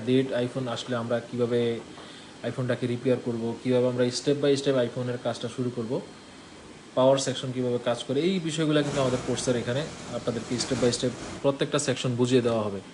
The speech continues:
nand প্রোগ্রামিং, আহ, দেখানো হবে, আহ, ইপ্রম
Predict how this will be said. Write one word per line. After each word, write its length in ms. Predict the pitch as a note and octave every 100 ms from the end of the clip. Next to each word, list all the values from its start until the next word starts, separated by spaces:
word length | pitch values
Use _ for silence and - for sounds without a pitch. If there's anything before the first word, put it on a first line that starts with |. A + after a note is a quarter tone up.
| - - - - - - - -
nand 180 | C3 D#3 D#3+
প্রোগ্রামিং, 440 | D3 D3 D3 D3
আহ, 120 | D3+ D3 A#2 C3+ C3 B2+ B2+ B2+
দেখানো 320 | A#2+ B2 C3 B2+
হবে, 320 | B2 C3 C3+ C3+ -
আহ, 340 | A#2 G#2+ G#2 B2
ইপ্রম 440 | A#2+ C3 B2+ A#2+